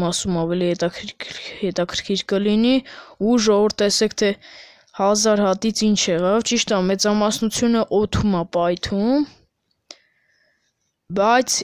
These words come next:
եթե հավաքենք հինգ հարյուր լայք, կանեմ էքսպերիմենտ, արդեն հողի տակ մենք կպայթեցնենք ու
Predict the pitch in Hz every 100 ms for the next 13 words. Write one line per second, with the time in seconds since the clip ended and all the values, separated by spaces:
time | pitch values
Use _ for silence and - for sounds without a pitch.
0 | - 202 202 220 226 226 180 185 190 180
1 | 190 196 - - 214 214 196 - - -
2 | - - _ _ - 202 202 190 175 165
3 | 190 208 254 - - 202 226 240 190 185
4 | - 196 208 247 262 - 180 - 226 226
5 | - - - - - 220 220 214 233 214
6 | 202 185 202 185 180 185 180 175 175 180
7 | 190 - 240 226 196